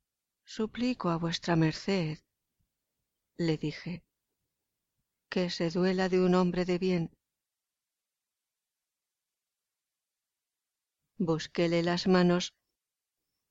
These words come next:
y como sus palmas estaban hechas a llevar semejantes dátiles,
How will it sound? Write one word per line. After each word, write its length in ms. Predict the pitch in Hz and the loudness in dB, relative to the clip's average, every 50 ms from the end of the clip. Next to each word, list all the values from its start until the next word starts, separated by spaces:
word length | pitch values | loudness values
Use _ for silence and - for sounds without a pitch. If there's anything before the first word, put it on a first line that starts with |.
| _ - | _ -2
y 140 | 185 175 | -2 0
como 260 | - - 175 170 165 165 | 2 6 6 6 6 6
sus 220 | - - 165 - | 2 0 -2 -2
palmas 480 | - - 226 233 220 190 160 156 - 160 | -2 -4 0 2 4 4 4 2 2 0
estaban 440 | 160 - - 185 170 175 170 165 | -2 -2 0 0 2 4 4 4
hechas 460 | 175 185 175 - - 160 156 156 - 170 | 4 2 0 -2 -4 -2 -2 0 -2 -2
a 60 | 156 | -2
llevar 340 | - 156 160 170 180 175 - | 0 0 2 2 2 2 2
semejantes 720 | - 180 160 156 156 - - 175 165 151 - 170 160 - | 2 2 4 4 2 2 2 2 2 4 2 0 0 2
dátiles, 500 | 185 170 - - 165 160 165 165 - | 0 0 2 2 0 2 0 -2 -2